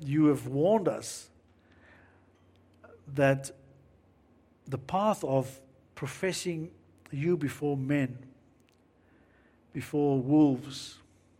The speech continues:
before those who are at enmity with you, it's just fraught with problems and peril,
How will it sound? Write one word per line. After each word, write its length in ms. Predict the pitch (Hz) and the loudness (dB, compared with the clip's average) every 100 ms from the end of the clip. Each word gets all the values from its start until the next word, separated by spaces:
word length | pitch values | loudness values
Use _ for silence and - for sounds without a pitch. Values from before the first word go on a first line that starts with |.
| - - - _ | -20 -20 -20 _
before 360 | 143 - 151 139 | -10 -2 0 4
those 440 | 147 151 151 147 | 6 6 6 2
who 560 | - 135 135 131 131 - - - - _ _ _ _ _ | -2 2 4 4 0 -8 -18 -20 -20 _ _ _ _ _
are 220 | 160 147 135 | -4 0 0
at 120 | 139 | 0
enmity 440 | 156 156 147 143 | 0 0 -2 -2
with 240 | 131 127 151 | -2 -4 -8
you, 200 | - - - _ _ - _ _ _ _ | -14 -16 -20 _ _ -20 _ _ _ _
it's 220 | - 143 202 | -6 -4 2
just 240 | 185 - | 2 2
fraught 720 | - - 208 214 147 131 - - - _ _ _ _ _ _ _ _ _ _ _ _ _ _ _ _ - - | -12 -4 4 6 6 2 -8 -16 -20 _ _ _ _ _ _ _ _ _ _ _ _ _ _ _ _ -20 -4
with 220 | 139 - | -4 -4
problems 480 | - 160 151 139 120 | 2 2 4 -2 -4
and 160 | 127 110 | -10 -8
peril, 400 | 139 135 131 | -4 -4 -6